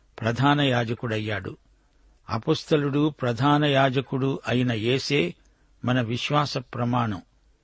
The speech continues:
అందరూ ఈ యేసు మీద లక్ష్యముంచాలి. ఆయన వైపు దృష్టి కేంద్రీకరించండి. ఈ యేసు ఎంత గొప్పవాడో చూడండి.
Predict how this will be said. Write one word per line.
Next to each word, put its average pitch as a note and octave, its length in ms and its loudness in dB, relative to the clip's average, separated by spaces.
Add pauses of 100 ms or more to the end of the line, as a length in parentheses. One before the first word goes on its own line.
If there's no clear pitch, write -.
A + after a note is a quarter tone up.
(480)
అందరూ D3 460 2
ఈ B2+ 340 -2
యేసు D3+ 260 2
మీద C#3+ 280 0
లక్ష్యముంచాలి. A#2 1040 -2 (520)
ఆయన B2+ 300 0
వైపు C#3 380 0
దృష్టి A#2+ 380 -4
కేంద్రీకరించండి. B2+ 1300 0 (520)
ఈ A#2+ 260 0
యేసు D3+ 300 4
ఎంత C3 400 0
గొప్పవాడో B2+ 720 0
చూడండి. A#2 680 -4